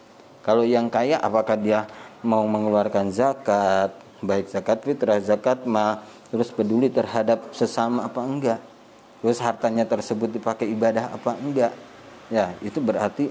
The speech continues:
untuk dia mendekatkan diri kepada Allah. Akan membawa dia lebih dekat dari Allah dan selamat nanti di a-, di akhirat.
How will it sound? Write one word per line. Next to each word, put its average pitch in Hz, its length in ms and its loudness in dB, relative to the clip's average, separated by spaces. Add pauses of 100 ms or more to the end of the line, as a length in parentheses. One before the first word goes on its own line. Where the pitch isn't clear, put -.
untuk 110 480 -2
dia 110 160 0
mendekatkan 107 640 -2
diri 98 160 -4
kepada 101 360 -4
Allah. 110 280 -4 (480)
Akan 117 260 -2
membawa 101 380 0
dia 110 320 0 (320)
lebih 101 320 -4
dekat 98 180 -8
dari 98 220 -6
Allah 110 340 -2
dan 98 220 -4
selamat 104 480 -4
nanti 92 180 -6
di 92 140 -6
a-, 104 180 -2 (320)
di 98 80 -6
akhirat. 90 540 -8